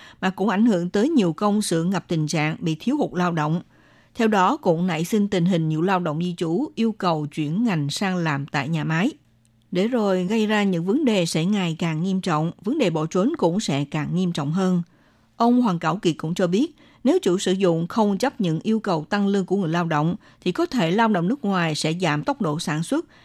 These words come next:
ép buộc người chủ bất đắc dĩ phải tăng lương. Tuy nhiên, làm như thế sẽ gây thêm gánh nặng cho chủ sử dụng.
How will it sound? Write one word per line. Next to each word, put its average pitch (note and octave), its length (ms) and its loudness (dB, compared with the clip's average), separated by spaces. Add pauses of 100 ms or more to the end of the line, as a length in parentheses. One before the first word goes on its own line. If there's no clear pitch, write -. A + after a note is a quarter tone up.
(120)
ép C4+ 140 0
buộc F#3 280 2
người E3+ 220 -2
chủ D#3+ 220 0
bất A3 160 0
đắc C#4+ 180 -6
dĩ D#3+ 220 0
phải E3 140 -4
tăng F3+ 240 0
lương. F3+ 300 2 (500)
Tuy G#3+ 120 4
nhiên, G3 260 2 (220)
làm F#3+ 180 2
như A#3 100 4
thế A#3 320 2
sẽ E3+ 160 -2
gây G3 180 0
thêm G3 240 0
gánh G#3+ 180 0
nặng D#3+ 240 0
cho F3+ 100 0
chủ E3 200 -2
sử - 120 -4
dụng. E3+ 360 0